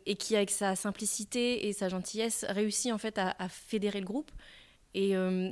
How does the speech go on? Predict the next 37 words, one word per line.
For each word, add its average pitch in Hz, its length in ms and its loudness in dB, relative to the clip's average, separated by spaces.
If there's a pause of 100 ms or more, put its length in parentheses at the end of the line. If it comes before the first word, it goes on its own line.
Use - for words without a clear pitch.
(120)
et - 100 -4
en 180 60 -2
fait, 226 240 -4
je - 20 -4
suis - 140 -4
pas 202 100 0
toute 208 220 -8
seule 247 160 -2
dans 220 80 -4
cette 208 180 -6
aventure. 208 420 -4
On 190 140 -4
est, 185 280 -4 (340)
on 180 160 0
a 185 40 2
été 190 280 2
là 185 80 4
sur 190 180 -4
l'Ambreman, 196 420 0
on 196 80 -2
était 185 360 -2
plus 214 220 -8
de 196 60 -6
vingt. 247 200 -2 (640)
Et, 185 180 0
euh, 180 340 -2 (140)
on 185 60 -6
s'entraîne 190 400 -2
ensemble. 254 580 -2
Voilà, 226 220 0
c'est 233 100 -6
quelque 196 160 -6
chose 220 240 -4
de 202 140 0
collectif, 208 640 -2
en 190 40 -8
fait. - 220 -12